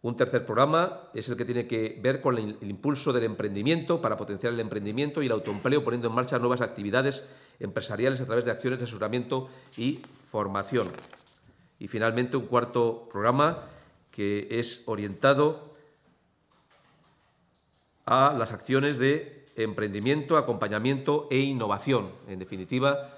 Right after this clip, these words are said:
los jóvenes menores de treinta años,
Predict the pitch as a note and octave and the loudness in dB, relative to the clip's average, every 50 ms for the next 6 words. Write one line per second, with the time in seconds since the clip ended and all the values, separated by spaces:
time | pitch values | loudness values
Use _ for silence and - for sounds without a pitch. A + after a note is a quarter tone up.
0 | - - _ _ - F#2+ G2+ G2+ - - D3 D3 D3+ D#3 E3 F3 F3+ E3+ - - | -20 -20 _ _ -10 -8 -8 -8 -2 2 4 4 4 4 2 0 -2 -4 -6 -8
1 | - - - _ _ _ _ _ _ _ _ _ _ _ _ - G2+ G#2 A2 A2 | -10 -12 -18 _ _ _ _ _ _ _ _ _ _ _ _ -8 -4 -2 0 2
2 | A#2 B2 A#2+ A2+ G#2 G#2+ G#2+ G2 - A2+ C3 C#3+ D3 D#3 D#3+ D#3 - - - | 2 4 4 2 0 0 -2 0 4 4 4 4 4 0 -2 -2 -6 -10 -12